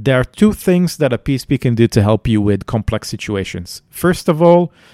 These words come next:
sometimes complexity is not a fact, it's a perception. Um,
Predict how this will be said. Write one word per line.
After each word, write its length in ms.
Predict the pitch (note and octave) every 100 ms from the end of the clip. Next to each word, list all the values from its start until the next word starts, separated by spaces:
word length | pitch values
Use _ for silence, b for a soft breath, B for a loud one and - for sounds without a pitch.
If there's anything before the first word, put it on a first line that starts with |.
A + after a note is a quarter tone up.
| b b b b _
sometimes 640 | - - E3+ G3+ A3 G#3
complexity 1200 | - D#3 - D#3 E3 - F#3+ - E3+ F3 E3+ - - -
is 640 | B2+ B2 A#2+ A2+ G2+ - -
not 480 | C3 B2 B2+ C#3+ _
a 160 | - A#2+
fact, 720 | - - A#2+ D#3+ - - - _
it's 320 | - A#2+ - -
a 100 | B2
perception. 800 | - A2+ - - G#2+ - G2 F#2+ _ b b b b b b
Um, 1000 | A2+ A2 A2 A2 A2 A2 A2+ A2+ A2